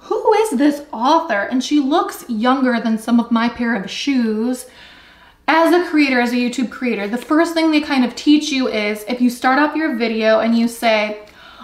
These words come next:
"I want to teach you seven tips to grow your business." Okay, great. Who are you? Why do I care about you? Anybody with a computer can type a book.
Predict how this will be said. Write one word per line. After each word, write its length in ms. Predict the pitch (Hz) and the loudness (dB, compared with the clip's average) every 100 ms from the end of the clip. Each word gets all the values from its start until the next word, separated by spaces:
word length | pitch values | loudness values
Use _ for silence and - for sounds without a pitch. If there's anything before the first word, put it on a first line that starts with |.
| - - | -8 0
"I 220 | 254 302 | 2 4
want 240 | 349 359 | 4 2
to 240 | 370 370 - | 0 -2 0
teach 320 | 302 294 302 | 4 4 2
you 560 | 226 214 214 185 - 226 | -6 -4 -4 -4 -6 -8
seven 640 | - - 254 254 330 330 | -12 -2 0 4 4 2
tips 480 | 330 240 - - - | 2 0 -2 -8 -16
to 120 | - 240 | -8 -6
grow 300 | 208 240 226 | -2 0 2
your 180 | 233 | 0
business." 800 | 214 214 190 190 - - - - - _ _ _ _ _ _ _ _ _ _ _ | 0 -2 -4 -8 -10 -12 -18 -18 -20 _ _ _ _ _ _ _ _ _ _ _
Okay, 400 | 302 311 311 330 | 2 2 2 2
great. 500 | 226 262 359 339 - - - _ | 2 2 4 2 0 -8 -20 _
Who 260 | - 349 403 | 0 2 4
are 240 | 370 415 | 4 4
you? 160 | 381 285 | 4 2
Why 400 | 208 196 240 330 | 0 0 2 4
do 160 | 349 349 | 6 4
I 100 | 330 | 2
care 240 | 330 320 | 0 -2
about 420 | 311 294 - 208 | 0 0 -2 -8
you? 440 | 208 254 349 269 180 | -4 0 0 0 -2
Anybody 460 | 311 359 403 370 | -4 -4 0 2
with 180 | 349 349 | 2 2
a 60 | 294 | -2
computer 560 | 294 254 - 285 320 | 0 0 4 4 4
can 160 | 311 254 | 0 -2
type 260 | 233 240 247 | -2 -4 -4
a 80 | |
book. 560 | 196 190 262 233 - - | -4 0 2 2 -2 -10